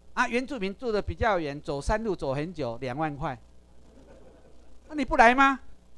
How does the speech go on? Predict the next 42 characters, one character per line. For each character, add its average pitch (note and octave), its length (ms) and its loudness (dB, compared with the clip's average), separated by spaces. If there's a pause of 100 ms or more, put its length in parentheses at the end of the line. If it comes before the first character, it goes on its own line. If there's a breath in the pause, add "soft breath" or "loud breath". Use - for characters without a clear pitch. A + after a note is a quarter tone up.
我 A3+ 160 2
不 F#3 80 -6
相 F3 260 -4
信。 C#3+ 240 -10 (1000)
莫 A3+ 140 -8
讲 A3+ 160 -6
五 D#3 240 0
千、 - 200 -12
两 D3 180 -8
万 C#3+ 220 -6
块 G3 200 -2
啦， F3 140 -2
两 D3 180 -6
千 F3+ 200 -2
块 G#3 120 -2
你 F#3+ 200 -2
用 D3 180 -4
走 F#3 180 2
到 F3 160 0
飞 C#3+ 380 0
咧。 A2+ 180 -8 (1080)
咱， G#3 240 -4
咱 A3 160 -4
哪 G#3+ 160 2
会 - 20 -2
无 E3 160 2
迄 G3+ 60 2
个 F#3 180 0
投 F3 140 8
票 F#3+ 180 2
率 F#3+ 120 0
一 F#3+ 100 -6
百 C3+ 220 -2
分 E3+ 200 -4
之 F3 160 -8
一 F#3+ 120 -6
百？ F#2+ 320 -8 (1000)
你 A#3 40 -16
这 C#4 200 0 (220)
要 C4+ 260 4
求 G3 240 -4 (120)
无， G#3 320 0